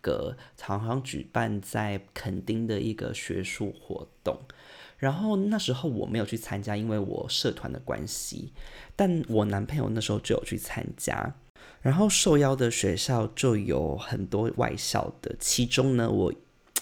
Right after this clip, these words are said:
虽然我没有去，但我永远记得，好像还有什么竹科十中跟丽人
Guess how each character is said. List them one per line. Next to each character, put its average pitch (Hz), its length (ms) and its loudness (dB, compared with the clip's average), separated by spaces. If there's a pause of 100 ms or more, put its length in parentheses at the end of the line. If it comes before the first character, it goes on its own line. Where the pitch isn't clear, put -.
(120)
虽 - 180 6
然 214 80 4
我 107 60 6
没 104 140 4
有 98 100 4
去， - 320 0
但 135 200 2
我 107 120 2
永 101 180 2
远 104 220 0
记 - 180 0
得， - 340 -6 (400)
好 120 300 2
像 202 240 4
还 120 300 0
有 123 240 2
什 - 100 -6
么 80 220 -4
竹 110 320 -4
科 123 340 0
十 - 380 -4
中 95 400 -4 (120)
跟 117 300 0
丽 113 220 2
人 - 340 -4